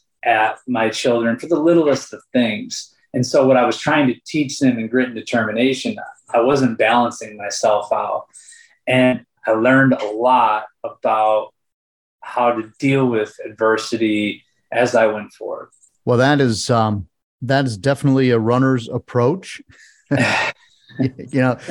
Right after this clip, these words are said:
Speaker 2: you grit it out, you tough it out. You, you, you don't, sometimes you don't wanna get up and put those shoes on and go, but you go because that's what you do.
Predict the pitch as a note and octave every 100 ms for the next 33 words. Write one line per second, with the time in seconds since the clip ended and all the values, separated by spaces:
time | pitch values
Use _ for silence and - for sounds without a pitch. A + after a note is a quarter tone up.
0 | - - C#3 C3 A#2 D#3+ D3+ D3+ D3 D#3+
1 | - C3 - D3+ D3 D3+ C#3+ C#3 D3 C#3+
2 | B2+ B2 A#2 A#2 B2 B2 - C3 C3 C3
3 | B2+ A2+ B2+ B2 A#2 B2 C3+ C#3 C3 -
4 | - _ _ _ _ _ C#3+ C3+ D3 C#3
5 | B2+ C#3 C3+ C#3 B2+ - C3+ B2+ B2+ B2
6 | A#2 A2+ A#2 B2 C#3 C3+ A2+ G2+ F2+ B2
7 | C#3 C3+ B2+ A2+ F2+ A2+ A2 - - G2+
8 | E2+ F#2+ C3 D#3 G#3+ G#3